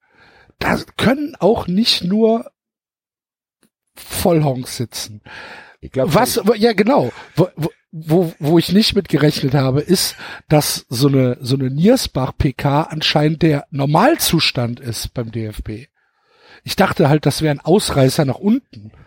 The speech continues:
Speaker 1: Ist aber anscheinend ja der Normalzustand. Und
Speaker 2: Ja.
Speaker 1: wie es dann umgesetzt worden ist, und natürlich für, für mich als F-C-Fan noch mal dreimal katastrophaler als jetzt für euch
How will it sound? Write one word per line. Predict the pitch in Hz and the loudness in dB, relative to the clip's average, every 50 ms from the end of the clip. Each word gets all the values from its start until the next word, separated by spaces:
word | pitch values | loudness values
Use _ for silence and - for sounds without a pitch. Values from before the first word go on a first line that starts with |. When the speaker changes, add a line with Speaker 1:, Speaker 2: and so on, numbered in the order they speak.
| _ _ - - - - _ _ - | _ _ -20 -20 -20 -20 _ _ 0
Speaker 1:
Ist | 214 - 269 | 2 2 4
aber | 226 190 185 - | 2 2 0 0
anscheinend | 143 147 - - - 202 240 247 208 175 - | -2 -2 0 0 2 2 2 0 0 -2 -2
ja | 156 151 | 0 2
der | 160 165 151 | 2 2 2
Normalzustand. | 151 147 160 170 233 269 254 - - - 135 113 - - 120 117 - _ _ _ _ _ _ _ _ _ - - - - - - - _ _ _ - | 0 0 0 2 2 2 0 0 -4 -6 -6 -8 -8 -12 -16 -20 -20 _ _ _ _ _ _ _ _ _ -20 -20 -20 -20 -20 -20 -20 _ _ _ 2
Und | 214 190 208 202 - | 2 2 2 0 -6
Speaker 2:
Ja. | - _ _ _ _ _ _ _ _ _ _ _ _ _ _ _ _ _ _ | -12 _ _ _ _ _ _ _ _ _ _ _ _ _ _ _ _ _ _
Speaker 1:
wie | - 120 120 160 220 359 403 440 | -14 -6 -4 -4 -2 -2 0 0
es | 330 233 - - - | 0 0 0 0 0
dann | - 185 185 185 - | 2 2 2 0 0
umgesetzt | - 254 302 330 - 240 175 151 165 - - - - - - - | 0 0 0 2 2 2 4 4 2 0 0 -2 -2 -2 -2 -2
worden | 117 117 131 113 113 113 | -2 -2 -4 -6 -8 -10
ist, | - 113 113 - - | -8 -8 -8 -8 -6
und | - 147 131 | -4 -2 0
natürlich | 143 135 131 - - 190 190 180 165 - - - | 0 0 0 0 2 2 4 4 2 0 -2 -8
für, | - - - 139 127 135 147 - | -4 -2 -2 -2 -2 -4 -8 -12
für | - - - 135 123 | -16 -12 -8 -4 -2
mich | 139 175 - - 147 | -2 -2 -2 -2 -2
als | 135 - - | -2 -2 -2
F-C-Fan | 127 - - - - 208 208 - - 143 127 143 160 - _ _ - - - - - _ _ _ | -4 -6 -2 0 2 2 2 2 0 0 -2 -2 -2 -6 _ _ -20 -20 -20 -20 -20 _ _ _
noch | - 147 156 - - | 0 0 0 0 0
mal | 147 131 127 127 117 - | 0 0 0 -2 -2 -4
dreimal | - - - 147 165 185 220 202 185 151 143 139 | -4 -2 2 4 4 4 4 4 4 2 2 2
katastrophaler | - - 156 - 156 127 - - - - - - 175 180 180 151 127 - | 2 0 -2 0 0 -2 -2 -4 -8 -6 -2 0 2 2 2 2 0 -2
als | 135 131 131 - - | -4 -4 -4 -4 -4
jetzt | - - - - | -4 -4 -4 -6
für | - 135 - | -8 -8 -4
euch | 139 165 180 147 180 208 - - - | 0 2 2 2 2 0 -2 -6 -10